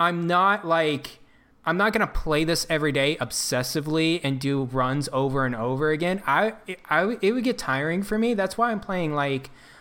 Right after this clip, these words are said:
um, Luigi's Mansion and other games like that.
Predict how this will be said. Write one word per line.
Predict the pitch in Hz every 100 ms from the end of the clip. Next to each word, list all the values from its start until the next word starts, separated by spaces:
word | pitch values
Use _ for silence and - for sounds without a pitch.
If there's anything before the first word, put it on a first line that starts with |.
| -
um, | 143 135 123 117
Luigi's | 147 156 131 131
Mansion | 131 131 139 127
and | 117 120
other | 135 131
games | 131 131
like | 131 113
that. | 135 131